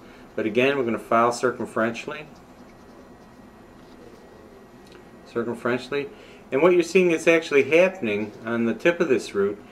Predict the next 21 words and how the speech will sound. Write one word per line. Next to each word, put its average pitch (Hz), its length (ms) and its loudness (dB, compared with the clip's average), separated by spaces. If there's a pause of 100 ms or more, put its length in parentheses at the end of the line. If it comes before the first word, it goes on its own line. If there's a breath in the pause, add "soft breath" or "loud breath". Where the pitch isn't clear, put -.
(320 loud breath)
is 123 120 -6
you 131 80 -2
see 160 200 0
a 151 80 2
little 156 200 6
debris 156 380 0
coming 131 300 0
out 120 160 0
the 117 120 0
end 117 160 0
of 110 60 -4
the 104 80 -6
tooth. - 380 -2
And 120 120 0
this 160 180 -2
happens, 123 760 0 (600 loud breath)
this 151 180 -8
happens 170 500 2
all 127 200 4
the 120 100 0
time, 117 600 0